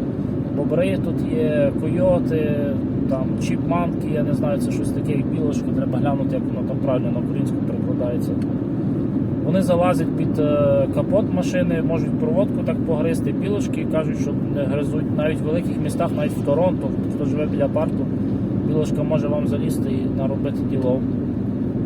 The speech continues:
Тому тут, е, якщо бачите тваринок і приїхали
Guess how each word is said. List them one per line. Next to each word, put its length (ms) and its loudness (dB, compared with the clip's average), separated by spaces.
Тому 280 0
тут, 280 0
е, 280 2
якщо 220 0
бачите 400 0
тваринок 460 0
і 120 -4
приїхали 400 0